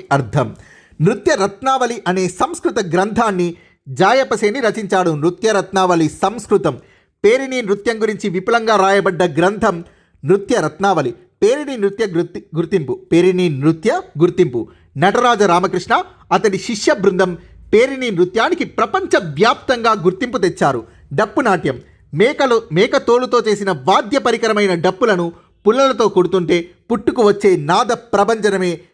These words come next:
డప్పు నాట్యం. పదిహేను నుంచి ఇరవై మంది కాళ్లకు గజ్జలు కట్టి డప్పుల్ని వాయిస్తూ చేసే నాట్యమే డప్పు నాట్యం. So, టేబుల్స్ వైజ్గా, పాయింట్ వైజ్గా ఉంటుంది. మీకు వీడియో నచ్చినట్లయితే లైక్ చేయండి, షేర్ చేయండి, ఛానల్ని సబ్స్క్రైబ్ చేయండి ఫ్రెండ్స్.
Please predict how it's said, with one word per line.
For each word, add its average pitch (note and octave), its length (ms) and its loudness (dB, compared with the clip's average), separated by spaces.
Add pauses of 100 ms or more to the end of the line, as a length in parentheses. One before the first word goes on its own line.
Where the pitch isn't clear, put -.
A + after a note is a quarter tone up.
(140)
డప్పు G#3 360 -4
నాట్యం. D#3 580 0 (340)
పదిహేను G#3+ 400 2
నుంచి F3 340 -2
ఇరవై G3 240 4
మంది F#3 460 0 (240)
కాళ్లకు D4+ 400 2 (160)
గజ్జలు G#3+ 320 0
కట్టి G3+ 400 -4 (220)
డప్పుల్ని D#4+ 480 0
వాయిస్తూ A3+ 440 0 (100)
చేసే G#3 240 4
నాట్యమే F3+ 580 0 (220)
డప్పు G3+ 380 0
నాట్యం. D3+ 540 0 (440)
So, D3 180 2 (600)
టేబుల్స్ F#3+ 380 4
వైజ్గా, E3+ 400 0
పాయింట్ F#3 520 0
వైజ్గా E3+ 300 2
ఉంటుంది. D#3 280 -4
మీకు F3 200 -4
వీడియో E3 180 2
నచ్చినట్లయితే E3 480 -2
లైక్ C3+ 340 0
చేయండి, D#3+ 220 2
షేర్ D3+ 360 0
చేయండి, D3+ 400 0
ఛానల్ని F3+ 340 4
సబ్స్క్రైబ్ D3 480 -4
చేయండి B2+ 160 -4
ఫ్రెండ్స్. C#4 280 -6